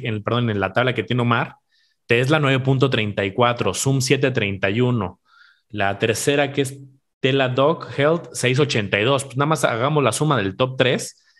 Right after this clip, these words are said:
y supera el veinte por ciento. Entonces, sí, como le vaya a estas, va a estar algo concentrado.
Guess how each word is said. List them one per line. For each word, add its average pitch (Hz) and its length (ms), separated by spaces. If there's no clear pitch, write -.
y 95 320
supera 117 640
el 90 160
veinte 117 320
por 110 180
ciento. 143 340
Entonces, 117 440
sí, 131 160
como 131 180
le 107 120
vaya 113 240
a - 20
estas, 120 260
va 113 40
a 110 40
estar 110 180
algo 110 220
concentrado. 95 760